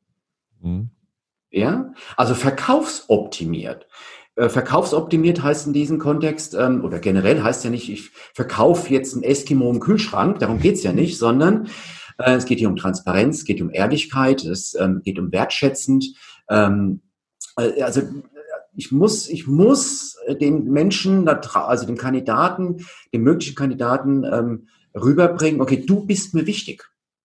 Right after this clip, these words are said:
Speaker 2: Ich habe für dich extra diese Seite, habe ich konzipiert, damit du dich gleich hier auskennst und gleich weißt, woran du bist.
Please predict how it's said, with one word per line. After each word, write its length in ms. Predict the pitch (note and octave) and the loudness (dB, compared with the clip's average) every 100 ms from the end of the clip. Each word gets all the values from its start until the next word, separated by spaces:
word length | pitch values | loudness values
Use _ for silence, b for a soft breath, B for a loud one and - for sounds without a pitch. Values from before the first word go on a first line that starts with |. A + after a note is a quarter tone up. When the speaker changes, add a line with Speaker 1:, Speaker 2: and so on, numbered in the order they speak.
| _ _ _ - | _ _ _ -8
Speaker 2:
Ich 140 | - | -2
habe 100 | E3+ | 0
für 140 | E3+ E3+ | 2 0
dich 200 | D#3+ - | 0 -2
extra 300 | F3 - F#3 | -2 -2 -2
diese 340 | D#3+ D#3 D3 | -2 -2 -2
Seite, 400 | A#2+ B2 G3 F3+ | 0 0 0 0
habe 140 | C#3+ C#3 | -2 -2
ich 100 | - | -2
konzipiert, 640 | D#3+ F#3+ D#3+ D#3 F#3 F#3+ | -2 2 0 0 0 2
damit 300 | C#3 C#3+ D#3+ | 2 0 0
du 60 | D#3 | 0
dich 240 | D#3 - | -2 -2
gleich 280 | D3 F3 G3 | 0 0 0
hier 220 | F#3 E3 | 0 2
auskennst 800 | B2+ G#3+ - B2 C#3+ A3 - B B B B | 2 0 -2 -2 -2 -2 -8 B B B B
und 60 | |
gleich 320 | A#2 C#3+ F3+ - | 0 2 2 2
weißt, 360 | D3 E3+ - | 2 2 2
woran 340 | D#3+ C#3 E3+ E3+ | 2 2 0 2
du 140 | E3 | -2
bist. 540 | - G3 - - - | 0 -4 -4 -12 -20